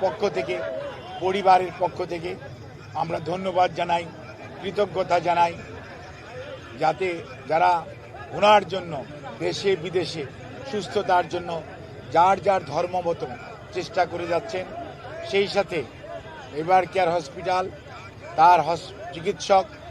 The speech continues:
নার্স কর্মকর্তা সহ আপনারা এবং দেশের লক্ষ কোটি জনতা যারা বিএনপি এবং বিএনপির বাইরের সকল পর্যায়ের নেতা কর্মী এবং সাধারণ মানুষ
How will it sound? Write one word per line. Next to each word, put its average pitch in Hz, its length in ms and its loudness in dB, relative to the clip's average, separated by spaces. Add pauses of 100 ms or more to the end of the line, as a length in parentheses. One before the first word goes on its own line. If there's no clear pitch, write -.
(340)
নার্স 170 420 6
কর্মকর্তা 180 640 -2
সহ 185 380 6 (520)
আপনারা 190 540 6 (480)
এবং 175 240 -2 (100)
দেশের 180 340 0 (720)
লক্ষ 185 320 0
কোটি 185 460 -2 (1300)
জনতা 185 540 0 (400)
যারা 175 200 4
বিএনপি 202 520 -2
এবং 185 240 0
বিএনপির 180 460 -6
বাইরের 185 440 4 (480)
সকল 226 540 6
পর্যায়ের 185 420 4 (560)
নেতা 185 460 4
কর্মী 185 360 -4 (440)
এবং 185 220 -2
সাধারণ 196 560 4
মানুষ 190 360 0